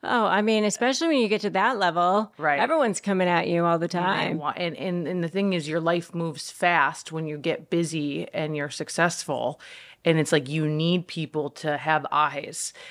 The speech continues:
Speaker 2: And I always pray, "God, give me eyes to see and ears to hear." And now, since I went through the whole thing, I'm like, uh, give me a sound mind. Like, I'm asking in my, like, like,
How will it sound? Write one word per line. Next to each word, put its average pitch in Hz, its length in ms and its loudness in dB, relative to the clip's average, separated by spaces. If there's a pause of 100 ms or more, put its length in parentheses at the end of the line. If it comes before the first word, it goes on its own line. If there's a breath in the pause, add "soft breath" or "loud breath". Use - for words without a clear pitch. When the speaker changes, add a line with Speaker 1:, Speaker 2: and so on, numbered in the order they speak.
(120)
Speaker 2:
And 190 80 -2
I 233 140 6
always 202 260 2
pray, 165 240 -2
"God, 156 280 0
give 165 140 -6
me 156 340 -6
eyes 151 520 -2
to 147 420 -2
see 160 380 -2
and 147 100 0
ears 147 320 -4
to 151 100 -4
hear." 156 460 -2
And 143 260 -2 (400 loud breath)
now, 165 560 4
since 165 300 -6
I 160 80 2
went 156 260 -4
through 170 280 -2
the 156 140 0
whole 143 280 -6
thing, 160 760 0
I'm 156 280 0
like, 151 320 2 (580 loud breath)
uh, - 80 -10 (200)
give 180 240 2
me 202 160 4
a 180 40 2
sound 160 440 0
mind. 139 420 0
Like, 160 200 -2
I'm 180 200 2 (100)
asking 165 560 0
in 143 120 -6
my, 147 180 -2
like, 165 240 0 (100)
like, 165 280 0